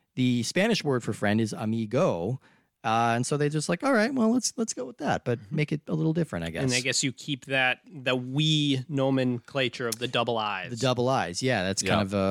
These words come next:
Speaker 1: of, uh, kind of some strong branding for them. Uh, so Wii U players would be able to scan their figures directly, while three D S players would need a special peripheral platform,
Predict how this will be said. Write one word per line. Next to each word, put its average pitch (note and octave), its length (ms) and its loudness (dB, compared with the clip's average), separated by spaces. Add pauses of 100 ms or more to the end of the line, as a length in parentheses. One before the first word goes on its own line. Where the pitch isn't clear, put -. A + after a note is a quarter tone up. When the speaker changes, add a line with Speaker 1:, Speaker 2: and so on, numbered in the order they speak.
(280)
Speaker 1:
of, - 20 -8
uh, G2+ 60 -8
kind G#2+ 140 0
of F#2+ 80 -4
some G2 220 -4
strong G2+ 340 0
branding G2+ 460 2
for E2 260 -4
them. D#2 280 -8 (580)
Uh, A#2+ 320 2
so D#3 200 0
Wii E3 200 4
U G3 180 6
players D#3+ 320 0
would D#3+ 80 0
be C#3+ 80 0
able C3+ 120 2
to B2+ 60 -4
scan C3 280 2
their C3 100 2
figures B2 320 -2
directly, A2 420 0
while G#2 140 2
three C3 240 -2
D B2+ 160 0
S A2+ 160 0
players G#2 400 0
would G2+ 100 -2
need G2+ 240 2
a G2 80 -2
special G#2 460 0
peripheral F#2+ 760 -2
platform, F2+ 840 -2